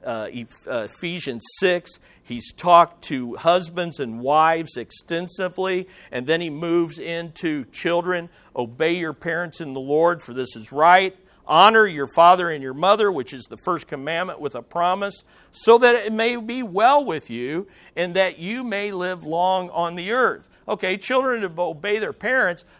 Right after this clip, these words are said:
but that's not gonna happen haphazardly. It's not gonna happen by chance. Verse four, here's the key. "Fathers, do not prote-, do not provoke your children to anger,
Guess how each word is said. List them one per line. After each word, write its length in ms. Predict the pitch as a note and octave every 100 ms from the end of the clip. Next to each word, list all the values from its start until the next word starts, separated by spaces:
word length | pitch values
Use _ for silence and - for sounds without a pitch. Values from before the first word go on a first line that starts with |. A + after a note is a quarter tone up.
| -
but 100 | E3+
that's 320 | A#3+ A#3 -
not 180 | A#3+ A#3
gonna 180 | A3+ F#3
happen 560 | F#3+ A3+ A#3 B3+ F3+
haphazardly. 1080 | F3 - F#3+ G3+ - G#3 B3 A3+ G3+ D3+ G#2+ - -
It's 160 | - G#3
not 160 | B3 A#3
gonna 180 | A3+
happen 440 | D#3+ F#3 A3 A3+ G3
by 160 | F#3+
chance. 500 | F#3+ - A#3+ G#3 A2+
Verse 380 | - D3 G#3 G#3
four, 500 | - G#3+ G#3 G3+ A2 - -
here's 380 | - G#3+ A#3 -
the 140 | A#3
key. 460 | - B3 G#3 D#3+ - _ _
"Fathers, 800 | _ - G#3+ A3+ G#3 C3 - - _ _ _ _ - C#3
do 240 | B2+ A3
not 320 | C4 C4+ C4 -
prote-, 600 | A#3 A#3 G#3 F#3 E3+ C#3
do 280 | G#3 C#4+
not 420 | C#4 A3+ G#3+ - -
provoke 840 | F3+ C#3+ C3+ G#3 C#4 D#3 D#3+ -
your 160 | D#3+ E3+
children 720 | - - C4 E3+ B2 A#2+ B2+ _
to 200 | F3 -
anger, 560 | E3 E3 D3 C3+ F#2+